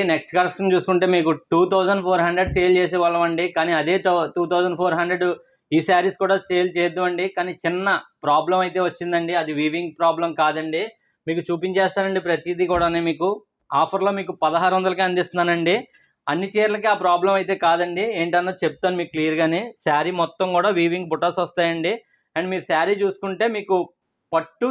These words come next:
సిల్క్ మిక్సింగ్ అండి. మీకు నా దగ్గర చాలామంది పోచంపల్లి హాఫ్ మిక్స్ శారీస్ అయితే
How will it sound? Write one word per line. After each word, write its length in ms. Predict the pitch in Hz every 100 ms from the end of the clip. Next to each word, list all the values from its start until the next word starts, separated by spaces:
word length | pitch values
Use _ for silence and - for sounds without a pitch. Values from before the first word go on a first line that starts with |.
| 247
సిల్క్ 260 | 196 196 214
మిక్సింగ్ 360 | 196 - 196 190
అండి. 200 | 185 180 220
మీకు 160 | 180 180 180
నా 60 | 160
దగ్గర 200 | 156 156 185 175
చాలామంది 420 | 151 180 180 180 175
పోచంపల్లి 600 | 156 160 190 180 190 190 180
హాఫ్ 200 | 160 165
మిక్స్ 180 | 185 -
శారీస్ 260 | 180 180 180
అయితే 120 | 175